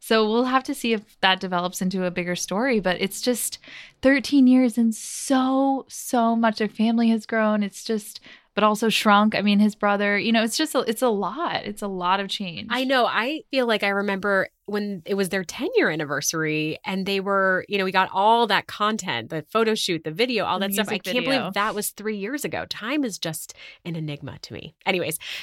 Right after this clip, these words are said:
Speaker 2: a quick honorable mention because the huge royal news that did happen this week in nineteen eighty-one, February twenty-fourth, Prince Charles and Lady Diana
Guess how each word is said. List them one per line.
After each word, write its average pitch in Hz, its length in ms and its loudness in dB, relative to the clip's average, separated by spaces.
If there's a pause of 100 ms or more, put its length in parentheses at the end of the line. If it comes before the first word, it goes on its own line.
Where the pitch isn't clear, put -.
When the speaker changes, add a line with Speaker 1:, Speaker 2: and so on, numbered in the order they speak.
(200)
Speaker 2:
a 240 240 2
quick 330 280 2
honorable 233 400 4
mention 185 300 0
because 180 380 -4
the 185 80 -2
huge 269 480 0
royal 180 340 2
news 160 260 -2
that 160 160 -4
did 175 160 -2
happen 165 380 -2
this 160 180 -4
week 156 240 -2
in 170 120 -6
nineteen 160 320 -2
eighty-one, 156 420 0
February 170 380 -2
twenty-fourth, 165 500 -4 (100)
Prince 220 260 -4
Charles 170 300 -2
and 160 140 -6
Lady 165 200 -2
Diana 151 360 -2